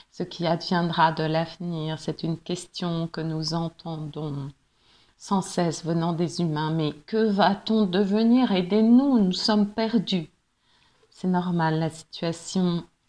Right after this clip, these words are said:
apparente est tendue. Et même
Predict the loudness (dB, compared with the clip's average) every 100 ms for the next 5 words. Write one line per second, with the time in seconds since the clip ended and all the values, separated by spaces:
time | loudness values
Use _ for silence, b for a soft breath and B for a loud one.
0 | _ -16 -2 0 2 2 2 -2 -16 _
1 | _ _ _ _ _ -10 -10 -10 -6 -4
2 | -4 -6 -10 -14 _ _ _ _ _ _
3 | _ _ -4 2 6 6 6 4